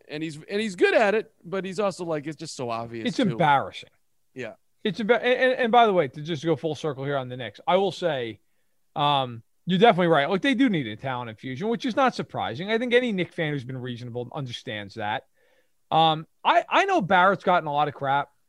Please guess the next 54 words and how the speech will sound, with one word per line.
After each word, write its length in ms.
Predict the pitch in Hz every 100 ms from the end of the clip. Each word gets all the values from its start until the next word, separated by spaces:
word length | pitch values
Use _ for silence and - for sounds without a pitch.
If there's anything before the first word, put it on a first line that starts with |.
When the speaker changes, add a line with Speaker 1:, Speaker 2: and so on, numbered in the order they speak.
| _ _
Speaker 2:
I've 180 | 214 349
actually 340 | 415 339 240 180
been 180 | 196
happy 440 | 190 139 165 180 208
with 200 | 208 196
the 80 | 214
way 160 | 208
Barrett's 340 | 202 202 214 -
played 240 | 214 214
for 80 | 196
the 80 | 165
most 340 | 147 170 -
part. 120 | 190
Game 200 | 220 214
three 240 | 165 175 156
aside, 340 | - 107 110
he 60 | 147
was 120 | 147
awful 360 | 190 156 - 135
in 80 | 120
game 180 | 104
three. 220 | 110 127 107
But 120 | 131
he's, 360 | 226 277 202 - _ _ _ _
other 240 | 208 285 294
than 160 | 214
that, 240 | 156 170 185
he's 220 | 180 156
averaging 500 | 156 185 170 160 160
his, 320 | 147 147 - -
his 200 | 156 -
season 300 | 175 156 147
average. 300 | 120 135 131
It's 120 | 127
like 140 | 147
seventeen 400 | - 160 151 151
points 300 | 117 143 123
a 20 | 120
game. 360 | 113 104 107 - _ _ _ -
And 120 | 196
he's 140 | 226
taken 360 | - 277 349 240
it 160 | 151 -
to 240 | 220 190
Atlanta. 240 | 147 165
I 40 | 143
mean, 140 | 143
he's 140 | 185 160
been 200 | 170 196
aggressive. 680 | 123 107 165 208 92 98 - _ _
Hasn't 260 | - 190 190
always 140 | 160
worked 260 | 147 131 -
out. 340 | 170 131 113